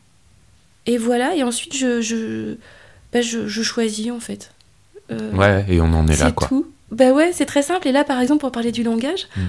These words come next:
Speaker 1: le roman photo, c'est tellement réjouissant. Des, des, des, des situa-, des, des personnages figés,
Speaker 2: Ah bah ouais,
Speaker 1: en,
Speaker 2: c'est super.
Speaker 1: en, en, avec des rouflaquettes qui discutent,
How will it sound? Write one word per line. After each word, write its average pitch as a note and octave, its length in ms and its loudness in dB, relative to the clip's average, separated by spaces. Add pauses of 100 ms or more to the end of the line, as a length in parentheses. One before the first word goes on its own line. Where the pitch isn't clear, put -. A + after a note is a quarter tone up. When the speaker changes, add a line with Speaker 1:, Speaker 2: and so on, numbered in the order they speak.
(120)
Speaker 1:
le A#3 80 2
roman A3+ 260 2
photo, D#4 420 -4 (580)
c'est A3 220 -12
tellement C4 260 2
réjouissant. A#3+ 540 -4 (580)
Des, A3+ 140 -4
des, G#3+ 160 -6 (100)
des, G#3+ 160 -6
des A3 140 -6
situa-, A#3 400 -6
des, A3+ 160 -2
des A3 120 -4
personnages A#3 420 -2
figés, C4+ 500 0 (100)
Speaker 2:
Ah D2+ 60 0
bah D2 160 -2
ouais, G2+ 160 4
Speaker 1:
en, - 20 4
Speaker 2:
c'est - 220 2
super. C#3+ 280 0
Speaker 1:
en, A3+ 140 0
en, A3 40 -4
avec A3 220 0
des A#3 100 2
rouflaquettes B3 720 0
qui - 140 -6
discutent, A3+ 640 -2